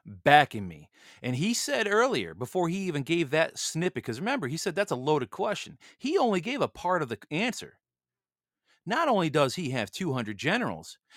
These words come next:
he also has we the people in assembly.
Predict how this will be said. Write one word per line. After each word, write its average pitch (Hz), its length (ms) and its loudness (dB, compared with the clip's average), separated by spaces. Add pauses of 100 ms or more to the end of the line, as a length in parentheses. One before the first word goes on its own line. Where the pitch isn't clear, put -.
(120)
he 269 220 0
also 120 260 0
has 110 380 -4 (260)
we 160 280 -4
the 123 100 -6
people 190 460 -4
in 123 120 -2
assembly. 165 640 -2